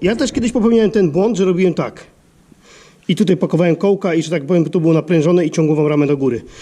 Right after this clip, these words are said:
A to wystarczy nagiąć w dół. Widzicie, jeszcze jest za mało nagięte, bo tam mamy przerwę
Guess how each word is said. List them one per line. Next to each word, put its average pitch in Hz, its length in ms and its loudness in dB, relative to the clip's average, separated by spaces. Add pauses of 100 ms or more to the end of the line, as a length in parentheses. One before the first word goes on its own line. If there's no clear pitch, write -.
(220)
A 151 100 -4
to 202 100 0
wystarczy 175 540 0 (840)
nagiąć 147 400 2
w 123 60 -10
dół. 202 280 2 (1500)
Widzicie, 160 280 0
jeszcze 175 220 2
jest 147 120 2
za 156 80 2
mało 165 220 2
nagięte, 160 340 0
bo 160 60 0
tam 160 140 0
mamy 151 220 2
przerwę 131 420 -2